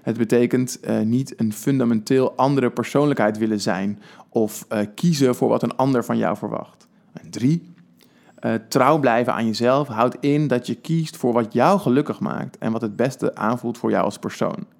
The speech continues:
En als vierde, kiezen voor jezelf zorgt ervoor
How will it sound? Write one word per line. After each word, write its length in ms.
En 140
als 120
vierde, 440
kiezen 260
voor 160
jezelf 540
zorgt 320
ervoor 500